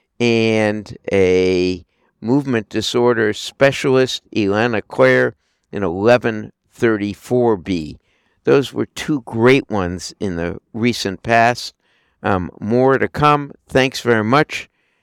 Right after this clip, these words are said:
And by the way, um, Lisa Damour is coming up on eleven thirty-eight B, so make sure you tune in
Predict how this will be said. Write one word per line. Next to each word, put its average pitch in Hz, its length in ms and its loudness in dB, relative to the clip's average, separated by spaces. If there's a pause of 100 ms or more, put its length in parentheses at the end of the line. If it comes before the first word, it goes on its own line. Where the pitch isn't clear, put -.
(260)
And 104 520 0
by 120 200 4
the 107 140 0
way, 90 480 2 (260)
um, 90 400 -4 (800)
Lisa 127 580 0
Damour 110 720 2
is 90 300 -2
coming 123 400 -2
up 113 220 0
on 80 160 -2
eleven 110 520 2
thirty-eight 110 680 0
B, 117 320 2 (260)
so - 200 -2
make 107 280 0
sure 113 220 -4
you 98 220 -2
tune 104 320 -4
in 92 340 -4